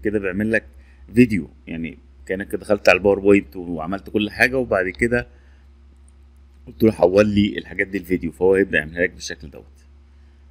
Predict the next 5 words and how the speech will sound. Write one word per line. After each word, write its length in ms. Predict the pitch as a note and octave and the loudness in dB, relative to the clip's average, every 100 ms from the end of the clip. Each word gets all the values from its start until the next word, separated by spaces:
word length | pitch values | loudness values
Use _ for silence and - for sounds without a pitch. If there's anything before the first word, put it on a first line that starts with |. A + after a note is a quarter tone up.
| _ _ | _ _
تمام؟ 320 | - E2+ A2 A#2 _ - | -20 -16 -16 -16 _ -20
طيب. 160 | E2+ - _ - _ _ - - _ _ - _ - - - _ _ - - _ _ - | -20 -20 _ -20 _ _ -20 -20 _ _ -20 _ -20 -20 -20 _ _ -20 -20 _ _ -8
دي 160 | G#2 D3+ | 0 4
طبعًا 220 | E3+ E3 | 4 2
حاجة 360 | D3+ D#3+ D#3 | -2 0 -2